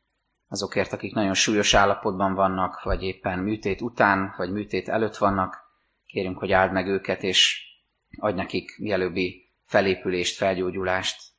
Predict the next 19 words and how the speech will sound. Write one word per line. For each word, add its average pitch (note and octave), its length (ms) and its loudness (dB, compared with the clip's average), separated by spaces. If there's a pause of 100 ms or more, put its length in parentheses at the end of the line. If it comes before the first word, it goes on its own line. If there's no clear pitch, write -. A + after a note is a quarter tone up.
(160)
Hálásak F#2+ 500 2
vagyunk F#2+ 320 -2
a, F2+ 260 2 (580)
a - 80 -10
gyógyulások F#2+ 640 2
híreiért, G2 680 0
és, - 380 -2
és - 140 -4
könyörgünk F#2 480 0
azokért, F#2+ 500 0
akiknek - 580 -8
az G2 120 -2
állapota F#2 480 2
pedig F#2 280 -4
rosszabbodott, G2 680 0
vagy, F2+ 280 -2 (480)
vagy F2+ 200 -8
éppen F2+ 400 -2
válságos. F#2 840 2